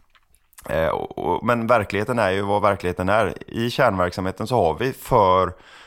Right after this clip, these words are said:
få kollegor med, med tjänsteår och, och kunskap och trygghet. Eh, och det är ett problem vi har att, att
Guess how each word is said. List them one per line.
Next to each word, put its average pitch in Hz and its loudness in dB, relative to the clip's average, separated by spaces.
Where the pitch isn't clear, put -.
få 92 0
kollegor 82 -2
med, 82 -2
med 87 0
tjänsteår 92 0
och, 87 -2
och 95 -8
kunskap 95 -2
och 95 -4
trygghet. 101 -4
Eh, 92 -2
och 92 -2
det 127 -2
är 110 -2
ett - -8
problem 101 -2
vi 101 0
har 92 4
att, 87 0
att - -6